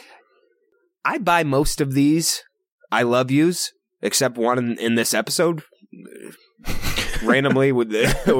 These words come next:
<laughs> this is one of the first ones I don't believe, just because the, the bubble that they're in is,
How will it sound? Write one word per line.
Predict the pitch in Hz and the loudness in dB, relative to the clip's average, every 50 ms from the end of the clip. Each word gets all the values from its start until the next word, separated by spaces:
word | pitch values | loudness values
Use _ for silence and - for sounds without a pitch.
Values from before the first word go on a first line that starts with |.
| 120 - | 2 -2
<laughs> | |
this | 135 127 107 107 120 123 127 127 | -4 -6 -4 -4 -2 -2 -2 -2
is | 120 120 | 0 0
one | 127 131 | 2 0
of | 127 | 0
the | 117 104 | -2 -2
first | - 127 127 127 - | -2 -2 0 0 0
ones | 131 127 107 | 0 0 0
I | 113 107 | 2 2
don't | 120 117 113 | 2 0 0
believe, | 104 107 104 113 135 135 139 - - - | 0 0 2 2 2 0 -2 -6 -16 -8
just | - 202 214 - | -4 -4 -2 -2
because | 240 - - 220 185 156 160 - - 160 139 | -2 0 0 0 0 -2 -6 -14 -16 -10 -4
the, | 135 143 139 131 113 - - - - - - - _ - | -2 0 0 0 -2 -6 -10 -14 -20 -20 -20 -20 _ -4
the | 131 139 135 127 | 0 0 0 0
bubble | 123 120 - 147 160 156 170 160 147 | 0 -2 -2 -2 -2 0 0 0 0
that | 135 123 131 123 - - | 0 0 0 -2 -2 0
they're | 127 117 113 117 | 0 2 2 4
in | 113 110 107 98 90 85 - - _ _ _ _ _ _ _ _ _ _ _ _ _ _ _ _ _ _ _ - | 2 2 0 0 -2 -4 -8 -12 _ _ _ _ _ _ _ _ _ _ _ _ _ _ _ _ _ _ _ -2
is, | 113 117 113 110 107 98 - - - - | 0 0 0 0 0 2 2 0 0 -2